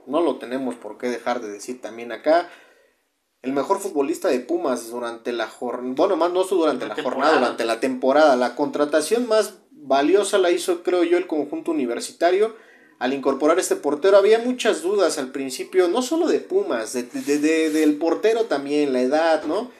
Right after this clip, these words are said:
Speaker 1: El a lo mejor sacar a un portero como lo es el Pollo Saldívar, mandarlo a sentar, eh, eh, digo, perdón, mandarlo a otro equipo,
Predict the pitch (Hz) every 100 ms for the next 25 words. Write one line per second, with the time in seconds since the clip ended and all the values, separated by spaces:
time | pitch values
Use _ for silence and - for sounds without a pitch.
0 | - - - 127 127 127 123 170 170 175
1 | - 160 165 151 156 - 147 156 151 151
2 | 135 120 123 143 143 127 143 143 147 117
3 | 120 139 147 131 123 117 117 127 143 127
4 | 117 107 107 143 151 147 147 - - _
5 | - 120 110 123 123 - 143 143 127 131
6 | 131 151 147 135 143 156 151 139 127 165
7 | 170 170 143 135